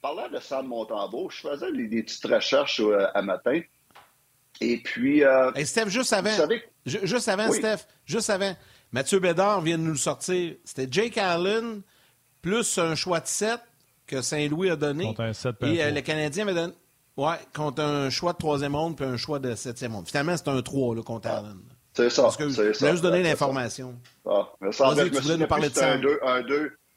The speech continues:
Speaker 1: Je me souviens plus si c'était un deux ou un trois, mais c'est un trois, tu, c'est encore meilleur. Donc, euh, donc Sam,
Speaker 2: Très
Speaker 1: là,
Speaker 2: bonne transaction.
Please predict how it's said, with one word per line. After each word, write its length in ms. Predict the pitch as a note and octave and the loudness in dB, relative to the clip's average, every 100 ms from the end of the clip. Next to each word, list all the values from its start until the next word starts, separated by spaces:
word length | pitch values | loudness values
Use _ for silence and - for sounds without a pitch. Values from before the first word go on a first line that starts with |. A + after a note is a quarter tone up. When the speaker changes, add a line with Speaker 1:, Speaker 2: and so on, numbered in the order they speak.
| _ _ | _ _
Speaker 1:
Je 60 | - | -12
me 40 | |
souviens 260 | A2 C3+ C3+ | -10 -6 -6
plus 120 | - | -6
si 80 | D#3+ | -6
c'était 120 | C3+ | -2
un 40 | A#2 | -2
deux 100 | C3 | 0
ou 180 | C3 B2 | 0 0
un 100 | A2 | 0
trois, 260 | - C#3+ | 0 0
mais 100 | D#3+ | 0
c'est 120 | - | -2
un 120 | B2+ A2+ | -4 -2
trois, 280 | B2 C#3 C#3 | 0 0 -2
tu, 120 | - - - | -8 -14 -18
c'est 240 | A#2 - | -10 -2
encore 260 | G#2+ B2+ A#2 | -2 0 0
meilleur. 360 | A2 G#2 F#2+ - _ _ - | 0 0 -2 -6 _ _ -2
Donc, 260 | C#3 D3 | 0 2
euh, 280 | C#3+ B2+ B2+ | 2 4 2
donc 280 | A#2+ D3+ D3+ | 0 -2 -4
Sam, 220 | - F#3+ | -6 -4
Speaker 2:
Très 140 | A#2 B2 | -2 0
Speaker 1:
là, 60 | |
Speaker 2:
bonne 200 | C3 B2 | 0 0
transaction. 580 | A#2+ A#2+ A2+ G2+ A2 F2+ | -2 -4 -6 -8 -10 -12